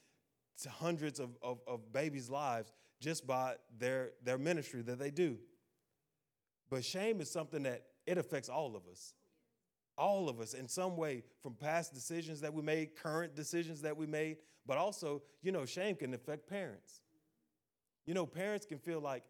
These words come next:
"Man, if I would have raised my kids a little bit better, maybe their life would have turned out a little different." And they hold on to the shame of things that happened to their, of the way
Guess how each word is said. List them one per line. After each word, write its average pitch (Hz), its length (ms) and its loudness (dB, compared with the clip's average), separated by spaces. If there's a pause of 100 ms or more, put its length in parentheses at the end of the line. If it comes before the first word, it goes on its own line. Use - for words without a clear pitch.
(340)
"Man, 143 300 0
if 127 160 -8
I 160 80 2
would 175 180 2
have 117 120 -2
raised 143 280 -2
my 135 120 -4
kids 139 340 -6
a 110 60 -4
little 131 200 0
bit 123 260 -4
better, 104 400 -4 (340)
maybe 151 240 0
their 131 140 -2
life 123 260 0
would 120 100 -6
have 101 80 -6
turned 113 260 -6
out 101 120 -6
a - 20 -10
little 101 200 -6
different." 90 380 -16 (1300)
And 123 120 -2
they 113 80 2
hold 147 340 0
on 143 240 0
to 135 100 -10
the 113 120 -8
shame 113 480 -6 (640)
of 113 100 -4
things 135 280 -2
that 123 140 -2
happened 120 320 -4
to 123 100 -10
their, 107 160 -6 (260)
of 113 160 -4
the 120 60 -6
way 120 340 -2